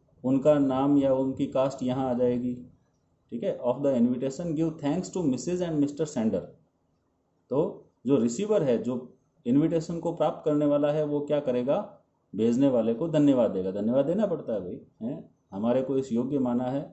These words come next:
कि हमें इस occasion में invite किया गया है, तो आप पहले उनको धन्यवाद दें, ठीक है ना।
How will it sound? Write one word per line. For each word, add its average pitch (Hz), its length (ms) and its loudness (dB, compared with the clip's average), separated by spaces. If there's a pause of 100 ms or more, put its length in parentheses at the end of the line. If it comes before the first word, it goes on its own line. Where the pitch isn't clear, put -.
(400)
कि 135 320 -6 (580)
हमें 139 280 0
इस - 340 -6 (440)
occasion 127 400 -2
में 107 300 -2 (600)
invite 135 420 4
किया 90 200 -6
गया 82 200 -12
है, - 140 -20 (380)
तो 101 60 -4
आप 113 220 0
पहले 127 200 2
उनको 139 260 2
धन्यवाद 147 420 4
दें, 139 160 -4 (500)
ठीक 120 120 -4
है 190 80 0
ना। 233 80 0